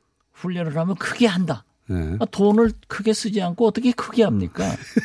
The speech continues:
Speaker 1: 이건 회유거든요.
Speaker 2: <laughs> 네.
Speaker 1: 매티스 국방장관이
Speaker 2: 예, 예.
Speaker 1: 막 선언한 것도 이제 압박이에요.
Speaker 2: 그러니까 여론전 하는 거고.
Speaker 1: 그러면서
Speaker 2: 네.
Speaker 1: 그 기자들 만나서 트럼프 대통령이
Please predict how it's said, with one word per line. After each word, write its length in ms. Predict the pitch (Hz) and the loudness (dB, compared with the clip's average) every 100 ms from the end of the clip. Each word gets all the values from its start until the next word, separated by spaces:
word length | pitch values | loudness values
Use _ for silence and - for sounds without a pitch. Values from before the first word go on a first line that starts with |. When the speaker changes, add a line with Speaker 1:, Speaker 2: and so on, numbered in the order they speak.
| - - 254 | -2 0 2
Speaker 1:
이건 240 | 214 311 | 4 4
회유거든요. 960 | - 214 262 269 151 87 90 87 120 113 | 4 4 6 4 0 0 -2 -4 -4 0
Speaker 2:
<laughs> 0 | |
네. 280 | 98 - 98 - | 0 0 0 4
Speaker 1:
매티스 460 | 226 226 247 214 - | 4 6 2 2 -2
국방장관이 800 | 175 - 196 175 156 151 170 180 | -6 0 2 2 2 2 2 4
Speaker 2:
예, 320 | 101 90 82 | 4 2 0
예. 40 | |
Speaker 1:
막 160 | 80 87 | 0 -2
선언한 480 | - 175 180 160 160 | 2 2 4 2 0
것도 240 | 180 220 | 0 2
이제 120 | 214 | 2
압박이에요. 840 | 202 131 - 113 98 95 156 156 95 | 0 0 0 2 2 2 2 2 0
Speaker 2:
그러니까 280 | 107 123 110 | 0 4 6
여론전 340 | 120 139 131 | 6 4 2
하는 240 | 123 127 107 | 2 0 0
거고. 240 | 87 82 82 | -2 -4 4
Speaker 1:
그러면서 800 | 214 240 226 208 170 - 202 196 | 6 6 4 2 0 0 0 0
Speaker 2:
네. 140 | 151 | -4
Speaker 1:
그 40 | 156 | -6
기자들 460 | - 156 147 151 | -2 0 2 2
만나서 560 | 139 120 120 117 - 151 | 2 2 4 2 0 -2
트럼프 340 | - 131 110 | 0 -2 0
대통령이 760 | 104 98 - 104 95 101 170 | 0 -2 0 0 0 0 2